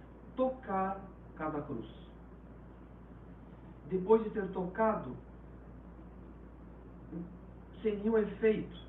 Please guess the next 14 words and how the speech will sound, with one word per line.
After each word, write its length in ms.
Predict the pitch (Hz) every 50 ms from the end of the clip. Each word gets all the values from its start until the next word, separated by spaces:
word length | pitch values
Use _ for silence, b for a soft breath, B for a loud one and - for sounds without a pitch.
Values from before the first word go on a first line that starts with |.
| - - - - - - - - - -
as 220 | 175 175 175 175
duas 260 | - 247 262 226 196 175
primeiras 500 | 180 175 185 165 147 147 156 170 170 -
cruzes, 400 | - 226 240 262 233 180 - - - - - - - - - - - - - - - - - - - - - - - -
ao 200 | 220 240 254 254
tocar 420 | - 233 220 - - 180 165 160 156
a 80 | 156
terceira, 640 | - 214 208 208 208 - - 196 190 190 190 214 214 220 - - - - - - - - - - -
a 160 | - 180 196
enferma 520 | 214 214 - - - 185 190 190 185 190 185 180
ficou 420 | - 185 170 - 180 185 190 - 156 156
milagrosamente 1120 | 170 180 208 240 233 214 202 185 175 170 175 175 180 175 170 156 151 160 170 175 175 175 175 170 -
curada, 500 | - 165 165 180 190 185 175 - - 127 - - - - - - - - - B B B B B B B - -
comprovando 1040 | - 220 214 220 214 214 196 202 190 175 170 165 170 175 185 185 180 175 175 185 -